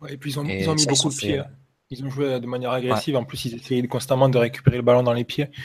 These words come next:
Speaker 1: Et, euh, c'est là que Neymar a complètement détruit le système offensif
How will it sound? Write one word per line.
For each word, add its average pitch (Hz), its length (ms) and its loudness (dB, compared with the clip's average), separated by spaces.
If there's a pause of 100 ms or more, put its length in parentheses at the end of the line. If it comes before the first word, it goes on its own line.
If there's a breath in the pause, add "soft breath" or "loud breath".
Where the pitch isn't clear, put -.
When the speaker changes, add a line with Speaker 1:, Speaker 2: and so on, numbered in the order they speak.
(680 loud breath)
Speaker 1:
Et, 120 180 6
euh, 110 380 2
c'est - 160 -2
là 123 80 4
que - 100 -2
Neymar 120 280 8
a - 20 0
complètement 120 440 2
détruit - 360 6
le 113 80 -4
système - 300 -8
offensif 135 520 -12